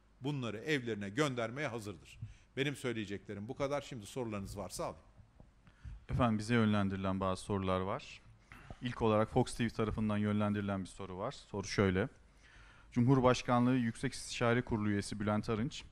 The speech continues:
Speaker 2: Osman Kavala ve Selahattin Demirtaş'ın tutukluluğu ile ilgili bazı açıklamalar yaptı ve kamuoyunun gündemine oturdu bu açıklamalar.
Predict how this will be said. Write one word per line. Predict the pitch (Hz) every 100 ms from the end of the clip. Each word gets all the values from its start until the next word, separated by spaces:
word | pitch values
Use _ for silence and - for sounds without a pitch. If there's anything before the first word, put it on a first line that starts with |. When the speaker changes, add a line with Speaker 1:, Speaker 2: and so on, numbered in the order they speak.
| -
Speaker 2:
Osman | 107 - 127 120
Kavala | 123 113 110 127 -
ve | 113
Selahattin | - 110 110 110 123 110
Demirtaş'ın | 117 123 117 117
tutukluluğu | - - 123 113 110
ile | 104 95
ilgili | 101 101 107 175 - - -
bazı | 120 113 110
açıklamalar | - - 113 110 113
yaptı | 104 101 -
ve | 131
kamuoyunun | - 120 107 117 120
gündemine | 107 107 104
oturdu | 95 - 87
bu | 90
açıklamalar. | 85 - 92 90 95 156